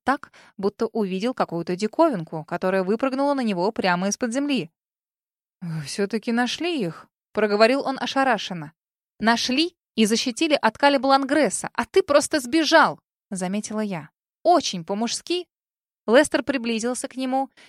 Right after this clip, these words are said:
и остановился напротив, сложив руки за спиной. Армель вытянулся струной, напряжённо шаря взглядом по его лицу.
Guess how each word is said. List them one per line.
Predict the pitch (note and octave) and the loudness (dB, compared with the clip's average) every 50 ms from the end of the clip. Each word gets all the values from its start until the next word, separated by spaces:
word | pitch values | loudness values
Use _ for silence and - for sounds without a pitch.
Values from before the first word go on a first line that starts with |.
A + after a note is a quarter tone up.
| _ _ | _ _
и | - G#3 | -2 -2
остановился | G#3+ G#3+ - - A3+ A3+ A3+ B3 C#4 C#4+ - - C4+ | 0 0 -2 -2 0 0 0 0 0 -2 -4 -2 0
напротив, | C4+ C4+ C4 - D4 C#4+ B3+ A3+ - F3+ E3 - | 0 0 0 0 0 0 0 0 -4 -8 -10 -6
сложив | - - F#3 F3+ G3 B3 A#3 - | -4 -2 -2 0 0 -2 -2 0
руки | G#3 G#3 G3+ - G#3 | -2 -2 -2 -2 -4
за | G3+ G3+ | -4 -6
спиной. | - - - G#3+ G3+ F3+ D3+ - E3+ _ _ _ _ _ _ | -6 -4 -4 -4 -4 -4 -6 -10 -14 _ _ _ _ _ _
Армель | - G3 G3+ A3 C4 C4 B3+ | 0 0 2 2 0 -2 -2
вытянулся | B3 B3+ B3 - A#3+ A3+ A3 G3+ - - | -2 -4 -6 -6 -6 -6 -6 -6 -6 -8
струной, | G3 - - - G3 F3+ E3+ E3 F3 G3+ B3 C4 | -8 -8 -8 -8 -6 -6 -4 -4 -4 -4 -4 -4
напряжённо | A3+ F#3 - - F#3+ F#3+ F#3 A3 A#3+ A#3 A3 G#3 | -6 -6 -6 -6 -6 -4 -4 -4 -2 -2 -4 -4
шаря | G3 - A#3 A3+ A3+ G#3+ | -2 -2 0 0 0 -2
взглядом | G3 G3 G3+ A3 A3 G#3 G3+ G3 | -4 -2 0 0 0 0 0 -2
по | - G#3 | -2 -2
его | G3+ G3 G3 G3 | -2 0 0 0
лицу. | F#3+ F3+ - - A3+ A#3+ B3+ A#3+ | -2 -2 -4 -4 -4 -4 -4 -6